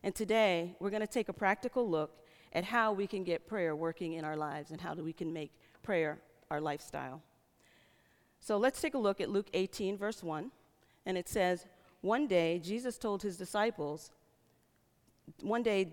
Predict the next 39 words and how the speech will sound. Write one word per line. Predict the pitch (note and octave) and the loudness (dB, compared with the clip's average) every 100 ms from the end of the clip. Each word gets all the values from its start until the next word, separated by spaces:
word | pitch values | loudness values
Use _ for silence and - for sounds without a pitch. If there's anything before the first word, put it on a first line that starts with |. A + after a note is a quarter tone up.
| - | -4
Jesus | G#3+ A3 A#3 | -4 -4 -4
told | - G#3 | 0 0
his | G#3 F#3 | 0 -4
disciples | G3 - F3+ F#3 | 0 2 2 0
a | F3 | -6
story, | - G3 D#3+ C#3 D#3+ | -2 0 0 0 -6
I'm | E3 | -8
sorry, | E3 D#3 | -2 -2
to | - | -4
show | F#3 - G3+ | -6 2 2
that | F#3 F3+ | 2 0
they | F#3+ | 0
should | F3+ F#3+ | 0 0
always | F3 E3+ F3+ | 0 0 -4
pray | - A3 D#3 D#3 - | -2 0 0 -2 -4
and | D#3+ | -2
never | D#3 D#3+ | -2 -4
give | D#3+ F3 | -4 -2
up. | G3+ D3+ - - - - - | -2 -4 -6 -20 -20 -16 -4
And | G#3+ | 0
you | C#4 | 0
can | C#4+ A#3 | 0 -2
read | A#3+ C#4 | -2 0
the | G3+ | 0
rest | F3+ E3+ E3 | 0 -2 -2
of | |
that | D#3 D#3 | -2 -2
story | - E3+ D#3 | -4 -2 -2
if | D3+ | -4
you'd | D3+ | -4
like. | E3 D#3+ D3 - - - - | 0 0 -2 -10 -20 -16 0
But | G#3+ | 2
what | G#3 G3+ | 4 2
Jesus | G3 A3 A#3+ A3+ | 0 -2 -2 -4
was | G3+ | -4
really | G3 G3+ | 0 0
telling | F#3+ G#3 F#3 G#3 | 2 2 2 0
his | A3 G#3 | -4 -4
disciples | G#3+ - G3+ G#3+ A3 | -4 0 -2 0 -6